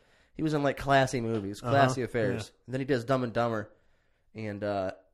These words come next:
Speaker 1: he, in some cases, he was more Jim Carrey. He was more out of his mind than Jim Carrey was in that
Speaker 2: Yeah.
Speaker 1: movie. In, in, in some cases, especially the second one.
Speaker 2: Yeah, yeah. I, I think that's definitely true for the second one.
Speaker 1: Sticking <clears throat> Jim Carrey's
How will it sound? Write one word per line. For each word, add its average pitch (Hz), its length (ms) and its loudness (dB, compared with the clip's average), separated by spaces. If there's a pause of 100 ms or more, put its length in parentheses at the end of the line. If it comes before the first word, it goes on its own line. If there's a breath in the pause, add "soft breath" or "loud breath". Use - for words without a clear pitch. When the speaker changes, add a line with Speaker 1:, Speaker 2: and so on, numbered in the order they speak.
(240)
Speaker 1:
he, - 300 -10
in 160 220 -6
some 185 280 -4
cases, 120 380 -2
he 151 100 -8
was 117 160 -6
more 123 260 2
Jim 123 220 -6
Carrey. 127 360 0
He 117 60 -6
was 147 140 -4
more 147 240 0
out 151 100 4
of 143 40 2
his 135 100 -4
mind 147 300 2
than 143 100 -4
Jim 151 160 -4
Carrey 156 300 -2
was 98 160 -6
in 101 80 -10
that 98 120 -8
Speaker 2:
Yeah. 120 240 2
Speaker 1:
movie. 107 240 -6
In, 107 200 -12
in, 104 240 -10
in 104 100 -12
some 104 160 -8
cases, - 460 -12 (320)
especially 143 400 -6
the 98 80 -10
second 127 300 -8
one. 69 180 -14
Speaker 2:
Yeah, 101 240 -4 (640)
yeah. 101 220 -6 (240)
I, 107 160 -8 (180)
I 104 80 -10
think 110 300 -12 (160)
that's 104 240 -12
definitely 107 380 -6
true 107 220 -8
for 104 100 -10
the 101 100 -10
second 104 340 -10
one. 101 140 -12 (600 soft breath)
Speaker 1:
Sticking - 460 -8 (100)
<clears throat> 170 80 0
Jim 123 180 2
Carrey's 123 420 2